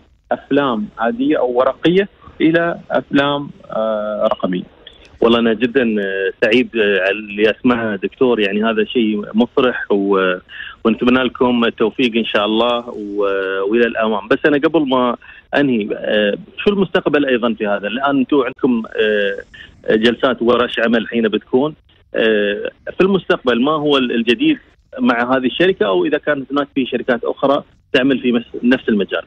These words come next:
Speaker 1: نعم. أم، لو سألنا هالسؤال قبل عشر سنوات، شو الجديد؟ بتشوف اليوم أن الجديد هو أنت تركت ال-، الأشعة الورقية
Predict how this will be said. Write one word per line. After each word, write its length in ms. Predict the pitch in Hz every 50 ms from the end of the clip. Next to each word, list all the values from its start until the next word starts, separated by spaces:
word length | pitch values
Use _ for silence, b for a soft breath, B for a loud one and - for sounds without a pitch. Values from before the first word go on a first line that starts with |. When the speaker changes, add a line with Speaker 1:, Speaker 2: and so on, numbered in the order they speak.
| _ - 120
Speaker 1:
نعم. 200 | 113 110 101 101 _ _ B B B B B B B - -
أم، 420 | 117 117 117 113 107 110 107 107
لو 160 | 113 131 147
سألنا 340 | 139 - 156 147 190 190 175
هالسؤال 380 | 165 156 151 - 147 165 160 143
قبل 260 | 156 151 139 127 117
عشر 220 | 113 120 - -
سنوات، 440 | 123 - - 107 104 98 98 98 98 - - -
شو 80 | - 160
الجديد؟ 400 | 143 120 - 117 - - 98 - _ - - _ _ _ _ _ _ _ _ -
بتشوف 300 | - - - 143 - 131
اليوم 320 | 127 139 147 139 127 123
أن 120 | 110 110
الجديد 440 | 110 110 107 - 117 120 143 139 123 -
هو 160 | - 117 120 113 - _ _ - - _ - - - - - - - - - _ _ _ - -
أنت 220 | 160 165 156 -
تركت 440 | 170 - - 147 170 - - - -
ال-، 200 | 120 117 117 117
الأشعة 540 | 113 110 107 - - - - - - - 143
الورقية 800 | 139 127 127 131 135 127 - - 170 180 185 196 220 208 196